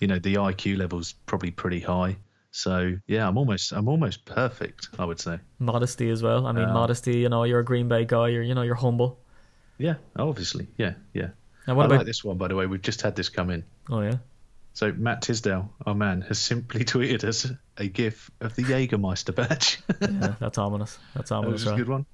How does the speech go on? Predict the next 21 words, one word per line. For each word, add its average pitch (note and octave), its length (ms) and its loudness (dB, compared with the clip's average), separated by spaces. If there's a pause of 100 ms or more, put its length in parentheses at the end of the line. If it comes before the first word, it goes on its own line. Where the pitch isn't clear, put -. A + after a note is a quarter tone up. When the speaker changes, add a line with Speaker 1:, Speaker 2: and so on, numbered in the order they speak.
(100)
Speaker 1:
Um, A#2+ 440 0
quick A#2+ 200 -4
one. C#3+ 180 2
Graham C3 440 0
says C3 400 0
we A#2+ 100 2
should - 140 -4
give B2 100 2
him B2 80 0
a A2+ 40 -2
shout A#2 220 0
out A#2 140 0
because - 180 0
he G#2 60 4
represents G#2+ 480 2
England. A#2+ 340 2 (1200)
That's, F#2 160 -2
that's F#2+ 200 -2
from F2 140 -2
last F#2+ 260 0
week. G2 120 -4